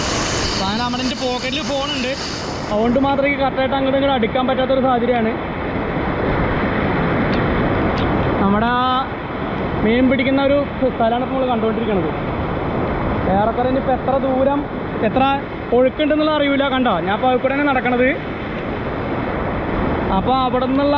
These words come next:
ആ ഒരു സൈഡത്തെ വെള്ളം കംപ്ലീറ്റ് കാര്യങ്ങളും കുത്തൊലിച്ച് വരുന്നിട്ട് ഈ ചെറിയ തോട്ടിൽ കൂടെയാണ് ഒലിച്ച് പോണത്.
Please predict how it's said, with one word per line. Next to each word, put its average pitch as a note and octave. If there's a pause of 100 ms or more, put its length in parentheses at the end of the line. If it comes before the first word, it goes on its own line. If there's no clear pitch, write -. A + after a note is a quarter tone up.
ആ -
ഒരു D4+
സൈഡത്തെ C#4
വെള്ളം C#4
കംപ്ലീറ്റ് C4+
കാര്യങ്ങളും C4 (500)
കുത്തൊലിച്ച് C4+
വരുന്നിട്ട് B3+ (220)
ഈ - (220)
ചെറിയ C4+ (260)
തോട്ടിൽ C4
കൂടെയാണ് C#4
ഒലിച്ച് B3
പോണത്. G#3